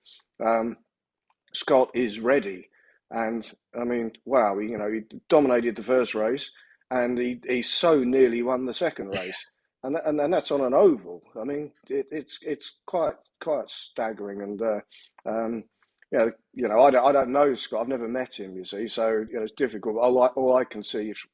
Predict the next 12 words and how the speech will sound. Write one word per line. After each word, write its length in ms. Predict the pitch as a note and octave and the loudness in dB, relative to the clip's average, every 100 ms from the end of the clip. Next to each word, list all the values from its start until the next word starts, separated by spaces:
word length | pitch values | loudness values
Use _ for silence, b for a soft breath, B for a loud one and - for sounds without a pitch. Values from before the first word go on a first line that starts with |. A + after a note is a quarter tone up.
| _ | _
from 160 | - G#2+ B2 | -12 -10 -6
the 100 | G#2+ | -6
outside 460 | A2+ - B2 G#2 | -6 0 2 2
and 140 | A2 B2+ | 0 4
knowing 280 | C3+ A#2 | 4 4
how 140 | A2 A2 | -2 -6
difficult 420 | A#2+ A2 A2 A2 | -6 -6 -6 -6
IndyCar 580 | A2+ G#2 G2+ G#2 A2+ G#2 | -6 -8 -4 -2 0 0
is, 120 | G#2 | -2
it's, 280 | G2 - - | -8 -10 -8
uh, 180 | G#2+ G#2+ b b b b - | -8 -10 b b b b -10
um, 380 | A2 G#2+ G#2+ | -6 -6 -6